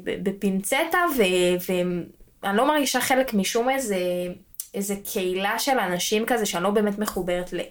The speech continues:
אליהם. ואמיר אמר לי, "בואי, בואי ליום הולדת שלי, כאילו, את מוזמנת בכיף." ואמרתי, "יאללה." ופתאום נסעתי ליום הולדת של, של, של אמיר, ו-, ושם ביום הולדת זרקתי לו, כאילו, הם סיפרו לי שהם מתחילים איזה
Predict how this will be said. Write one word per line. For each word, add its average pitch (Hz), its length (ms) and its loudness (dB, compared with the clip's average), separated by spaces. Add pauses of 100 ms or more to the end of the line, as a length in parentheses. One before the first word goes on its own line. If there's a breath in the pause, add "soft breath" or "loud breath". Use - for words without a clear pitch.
אליהם. 185 300 -2
ואמיר 285 360 -2
אמר 311 200 -2
לי, 285 120 0
"בואי, 240 220 2
בואי 226 200 2
ליום 214 160 0
הולדת 170 280 -2
שלי, - 220 -12
כאילו, 190 240 0
את 190 100 -4
מוזמנת 208 420 0
בכיף." - 380 -8 (760 loud breath)
ואמרתי, 285 480 4
"יאללה." 440 380 6 (1000)
ופתאום 254 480 0 (100)
נסעתי 254 360 0
ליום 226 220 2
הולדת 175 440 0
של, 175 300 -4
של, 185 320 -4
של 190 200 -2
אמיר, 175 500 -4
ו-, 170 600 -6 (320)
ושם 196 360 -2
ביום 202 140 2
הולדת 427 140 0 (160)
זרקתי 240 580 2 (120)
לו, 190 720 4 (100)
כאילו, 196 300 0
הם 185 200 -2
סיפרו 214 300 -4
לי 285 80 0
שהם 220 140 -4
מתחילים 196 360 -4
איזה 214 160 -4